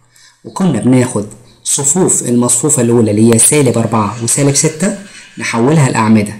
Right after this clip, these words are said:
يبقى هنا سالب أربعة وبعدين ستة، سالب أربعة وبعدين ستة. الصف التاني ستة صفر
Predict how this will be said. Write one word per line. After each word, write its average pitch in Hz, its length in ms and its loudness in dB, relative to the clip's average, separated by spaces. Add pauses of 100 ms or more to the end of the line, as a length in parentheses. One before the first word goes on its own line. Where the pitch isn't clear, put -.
يبقى 107 200 -10
هنا 110 140 0
سالب 120 380 0
أربعة 104 440 -4 (420)
وبعدين 113 480 -2
ستة، 165 480 -4 (340)
سالب 107 480 -4
أربعة 120 600 -2
وبعدين 101 420 -4
ستة. 151 380 -4 (920)
الصف - 360 -2
التاني 120 540 0
ستة 156 600 -4 (140)
صفر 160 560 -4